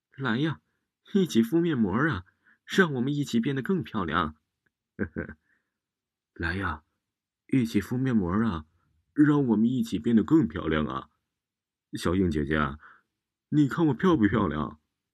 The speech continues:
？”“嗯，妹妹，你最美了。” <laughs> 在这里，他们每个人的脸上都由光滑变成了溃烂，脸上都散发出了狰狞的表情。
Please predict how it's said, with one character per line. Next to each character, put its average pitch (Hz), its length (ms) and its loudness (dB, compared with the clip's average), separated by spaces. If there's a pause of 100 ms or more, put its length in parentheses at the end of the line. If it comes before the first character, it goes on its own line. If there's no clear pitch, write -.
(240)
？”“嗯， 90 280 2 (220)
妹 117 140 4
妹， 78 240 0 (360)
你 117 180 8
最 185 160 4
美 87 160 -2
了。” - 320 -10 (680)
<laughs> - 320 -10 (1200)
在 80 160 -4
这 71 160 -10
里， - 160 -14 (300)
他 - 160 -4
们 82 100 -2
每 76 260 -2
个 85 140 -6
人 82 100 -6
的 95 80 -6
脸 76 280 -8
上 71 260 -10 (260)
都 85 280 -2
由 78 180 -2
光 120 320 -2
滑 - 320 -8 (240)
变 113 260 0
成 95 220 -6
了 87 80 -4
溃 - 260 -2
烂， 67 240 -8 (320)
脸 78 300 -2
上 78 240 -8 (220)
都 85 160 0
散 85 320 -6
发 87 180 -6
出 92 180 -8
了 85 140 -4
狰 147 220 -4 (340)
狞 - 220 -10
的 - 100 -12
表 - 220 -14
情。 - 280 -14